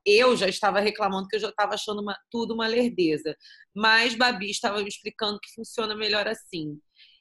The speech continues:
Então, Babi, dê boas-vindas a, aos seus amigos ruminantes taurinos que nos ouvem.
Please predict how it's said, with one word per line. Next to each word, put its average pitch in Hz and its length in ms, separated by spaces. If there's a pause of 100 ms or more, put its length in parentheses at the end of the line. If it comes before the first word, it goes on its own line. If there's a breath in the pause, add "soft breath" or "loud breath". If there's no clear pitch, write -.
(100)
Então, 254 540
Babi, 175 480
dê 185 240
boas-vindas 214 880
a, 190 400
aos 190 200
seus 185 440 (380 loud breath)
amigos 196 880 (180)
ruminantes 202 640
taurinos 196 640
que - 100
nos 185 220
ouvem. 214 760